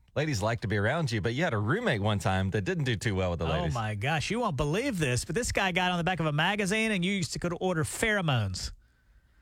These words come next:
Speaker 2: that you added to your, uh, cologne.
Speaker 1: The idea was, like, it would, it would make ladies attracted to you, right?
Speaker 2: Mm-hmm.
Speaker 1: How'd that go?
Speaker 2: Didn't work. He must have accidentally ordered lady repellent because, uh,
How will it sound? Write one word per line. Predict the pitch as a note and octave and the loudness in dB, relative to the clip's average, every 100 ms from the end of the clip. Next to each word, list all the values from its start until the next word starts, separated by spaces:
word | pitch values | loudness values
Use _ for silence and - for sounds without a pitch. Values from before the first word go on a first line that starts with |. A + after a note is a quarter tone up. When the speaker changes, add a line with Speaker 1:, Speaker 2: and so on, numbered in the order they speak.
| _ - | _ -6
Speaker 2:
that | D3 | -2
you | B3 | -2
added | - F3 G3+ G3 D3+ | 0 0 2 -2 -2
to | F#3+ | -2
your, | F3+ E3 D#3 D3 - | 0 0 0 -2 -4
uh, | D#3 C3+ | -4 -4
cologne. | - E3+ F3 G3 B2 B2+ - | -2 0 2 2 0 0 -2
Speaker 1:
The | B2 | 0
idea | D3 C#3 D#3+ D#3+ | 0 0 0 0
was, | C#3 G#2 | 0 0
like, | B2 A#2 B2 | -2 -2 -2
it | B2 | -2
would, | A#2+ F#2 D#2+ - _ _ _ _ - _ _ - | -2 -4 -8 -18 _ _ _ _ -20 _ _ -6
it | A2+ | -4
would | A2 D#2 - - | -2 -6 -12 -6
make | G#2 C#3+ - | -4 -4 -2
ladies | C#3 D3+ A2 | 0 0 -2
attracted | - - D#3+ D#3 A2+ | -4 -2 -2 -2 -4
to | G#2 | -4
you, | D2+ D#2+ | -2 0
right? | A2+ A3 G3 | 0 0 -2
Speaker 2:
Mm-hmm. | D#3 C3+ C3+ B2+ - _ _ _ _ | -2 0 -2 -4 -8 _ _ _ _
Speaker 1:
How'd | - F#3 | -4 -2
that | E3+ G3 | 0 0
go? | G#2+ D#2 C#2+ - - | 0 -2 -4 -10 -6
Speaker 2:
Didn't | B3+ A3+ | -4 0
work. | G#3 F3 - - - - - | 0 0 -2 -10 -20 -20 -4
He | G3 | -2
must | A3 F#3+ | 0 2
have | F#3 | 2
accidentally | G3+ F#3 F#3+ F#3 | 2 0 0 0
ordered | F3+ E3 D#3 | 0 0 2
lady | E3 F3 D#3 | 2 2 2
repellent | D#3 G3+ F#3 E3 A#3 | 2 2 2 0 0
because, | D3+ D3+ C#3 D3+ | 2 0 2 2
uh, | C#3 C3 | 2 0